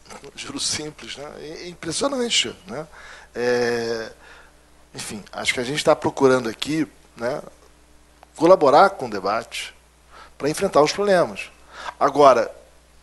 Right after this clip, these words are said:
o que mais preocupa nesse debate é, é achar que sempre a culpa é do outro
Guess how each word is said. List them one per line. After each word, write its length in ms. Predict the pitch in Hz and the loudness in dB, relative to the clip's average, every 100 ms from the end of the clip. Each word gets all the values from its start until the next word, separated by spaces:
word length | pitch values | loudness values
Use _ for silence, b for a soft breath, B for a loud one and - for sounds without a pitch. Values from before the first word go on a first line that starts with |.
| - _ _ _ - - | -20 _ _ _ -20 -20
o 80 | - | -20
que 220 | - - | -16 -14
mais 320 | 143 175 214 | 0 4 4
preocupa 1080 | - 190 160 - - 220 233 - 131 113 107 - _ - | 2 0 -2 -2 -10 -8 -8 0 2 2 -2 -14 _ -12
nesse 220 | 117 - | -10 -6
debate 640 | 110 117 147 156 - - | -2 4 4 4 -4 -8
é, 120 | - 123 - - 131 | -8 -4 -4 -4 0
é 40 | |
achar 540 | 135 117 - 160 165 B B B - | 0 2 4 4 4 B B B -16
que 120 | 156 | -6
sempre 400 | - 170 180 190 | -2 0 0 0
a 40 | |
culpa 240 | - 170 202 | -2 -2 -2
é 20 | |
do 100 | 202 | 0
outro 340 | 156 151 - | 0 0 -6